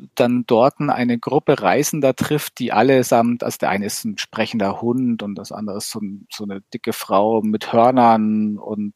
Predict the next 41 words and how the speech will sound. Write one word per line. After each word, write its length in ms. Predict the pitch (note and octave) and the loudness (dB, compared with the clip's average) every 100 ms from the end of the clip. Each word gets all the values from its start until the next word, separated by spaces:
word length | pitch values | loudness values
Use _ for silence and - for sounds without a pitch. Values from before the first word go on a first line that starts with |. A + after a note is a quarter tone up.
| _ - | _ -8
ein, 400 | A2 G#2+ G2+ - | -4 -4 -4 -6
einer, 380 | A2+ A2 G#2+ A2 - | -2 0 0 -2 -8
der 160 | A2+ A2 | -10 -8
schaut 200 | A2+ G#2+ | -8 -6
dann 120 | G#2 | -2
doch 180 | A2+ - | -2 0
aus 180 | A#2 - | -2 -2
wie 80 | |
ein 100 | G#2+ | -2
Mensch. 280 | G#2 B2 - - - - - - - | 2 2 0 -6 -12 -10 -12 -8 0
Und 220 | C3 B2+ | 0 0
die 80 | C3 | 2
da 160 | B2+ | 4
reisen 340 | A2+ A2 C#3+ C#3 | 6 4 4 4
da 60 | B2+ | 2
schon 180 | C3 | 2
seit 160 | B2 A2+ | 0 0
Ewigkeit 480 | B2 C3+ - C3 B2 | -2 -4 0 0 2
durch, 160 | - C#3 | 2 2
haben 100 | C3+ | 0
sich 140 | - | -4
zusammengeschlossen 800 | - G#2+ G2 C3+ C3 B2+ C3 - | -8 -4 -2 -2 -2 -2 -2 0
und 160 | A#2 - | -2 0
nehmen 260 | A#2+ C3 B2 | 2 2 0
halt 220 | A#2 - | -2 -4
mit 140 | G#2+ | -6
auf. 340 | - A#2+ F3+ D3+ | -2 0 0 0
Und 220 | C3 - | -2 0
er 140 | B2+ | 0
stellt 240 | - B2+ A#2 | 2 0 0
dann 100 | A2+ | 0
fest, 360 | B2 C3+ - | 2 2 0
er 120 | G#2 | -2
ist 80 | G#2+ | -2
ein 80 | G#2+ | -2
sogenannter 480 | A#2+ B2 B2 A#2 A2 | -4 -2 -2 -2 -4
Reader, 420 | A2 C3+ B2+ G2 | -4 0 0 0
also 220 | F#2+ - | -4 -8
er 80 | G#2 | -8
ist 160 | - D3+ | -4 -2
mächtig, 400 | A2+ - B2+ | -2 -2 -6